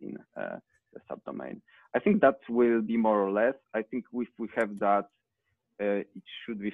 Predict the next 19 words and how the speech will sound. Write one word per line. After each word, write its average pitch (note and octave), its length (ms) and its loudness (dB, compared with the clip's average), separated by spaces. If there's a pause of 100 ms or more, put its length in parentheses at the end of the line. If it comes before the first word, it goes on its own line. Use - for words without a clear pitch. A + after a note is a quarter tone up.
fairly G2+ 300 2
easy G#2 300 -6
to, G2+ 320 -4 (160)
uh, F2+ 260 -2 (140)
add F#2+ 140 2 (100)
support G2 360 -4
for, F#2+ 160 -4
like, F2+ 240 -10
proxy G#2+ 300 0
mode E3 300 0 (100)
for, - 140 -6
on G#2+ 100 -2
a G#2+ 40 -4
gateway A2 340 -2
port, F3 380 -2 (520)
'cause A#2 180 -8
that's, A2 220 -4
like, G#2+ 140 -10 (840)
tiny A2+ 420 -2